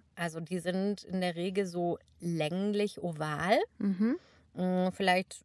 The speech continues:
Speaker 1: so lang wie mein Unterarm.
Speaker 2: Ja, das kommt
Speaker 1: Könnte
Speaker 2: hin.
Speaker 1: man sagen. Ich gucke mir gerade an, ja, passt.
Speaker 2: Ja, passt.
Speaker 1: Und die sind relativ schmal und so fluffig weiches, äh, Brot mit Sesam. Und wenn man das frisch gebacken kauft und es noch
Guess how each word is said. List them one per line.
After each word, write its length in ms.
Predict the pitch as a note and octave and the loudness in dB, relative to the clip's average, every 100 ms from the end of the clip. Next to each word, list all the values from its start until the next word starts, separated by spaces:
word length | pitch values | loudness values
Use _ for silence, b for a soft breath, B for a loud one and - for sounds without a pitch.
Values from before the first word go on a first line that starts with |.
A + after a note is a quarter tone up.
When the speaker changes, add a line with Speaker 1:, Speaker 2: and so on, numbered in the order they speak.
| - | -12
Speaker 1:
so 220 | F3 F#3+ | -2 2
lang 460 | G3 F#3+ G#3+ A3 F#3+ | 4 4 4 2 0
wie 160 | F#3+ | 0
mein 240 | F#3 E3+ E3+ | 2 0 2
Unterarm. 540 | G#3+ B3 A#3+ C4 F4 G#4+ - | 0 0 0 0 0 -2 0
Speaker 2:
Ja, 200 | G#3+ G3 | 0 0
das 140 | G3 | -2
kommt 160 | - A3 | -4 0
Speaker 1:
Könnte 200 | G#3+ G3+ | 2 2
Speaker 2:
hin. 40 | |
Speaker 1:
man 120 | G#3+ G#3+ | 2 2
sagen. 260 | G#3 A3+ | 2 2
Ich 100 | G3+ | -2
gucke 220 | - F#3 | -2 -2
mir 160 | F#3+ F3 | 0 0
gerade 300 | - E3 D#3+ | 2 4 4
an, 220 | D#3 G3 | 2 2
ja, 160 | F3 E3 | 0 0
passt. 340 | - F3+ - | 0 -2 0
Speaker 2:
Ja, 180 | G#3 G3 | 2 2
passt. 320 | - F#3 - - _ _ - | 2 -4 -8 -14 _ _ 0
Speaker 1:
Und 240 | G3 G3+ | 2 2
die 60 | G3 | 0
sind 240 | F#3+ F3+ F#3 | -2 0 2
relativ 440 | G3+ G3+ - F#3+ - _ | 4 2 0 -6 -10 _
schmal 720 | - - E3+ D#3 D3 D#3+ G#3 D#4+ A4+ _ _ | -20 -4 -2 0 0 4 6 4 2 _ _
und 360 | F#3 F#3 F#3 F3 | -2 2 0 -2
so 460 | - F3+ F3+ F3+ F#3 b b b _ | -4 0 2 2 -2 b b b _
fluffig 540 | - G#3 A3 B3+ A3 E3+ | -4 0 2 2 2 2
weiches, 760 | F3 F3+ - F3+ F3 - - | 4 2 0 -2 0 -2 -6
äh, 220 | E3+ E3+ | -8 -8
Brot 640 | D#3 D#3 D3+ E3 G#3+ C4 - | -8 -8 -6 0 0 -2 -8
mit 240 | F3+ F3 - | -4 -4 -6
Sesam. 540 | D#3 D#3 C#3 C#3+ D#3+ - | -6 -6 -4 -6 -6 -6
Und 160 | D#3+ | -4
wenn 80 | E3+ | -2
man 140 | F3 F3 | 0 2
das 280 | G3+ - b b b | 2 0 b b b
frisch 300 | - G#3 - | -2 -2 -2
gebacken 400 | F#3+ F3 E3 F3+ | 0 0 0 -6
kauft 360 | - E3 E3 D#3+ | -6 -6 -6 -6
und 140 | E3+ | -8
es 120 | D#3+ | -8
noch 140 | E3 | -12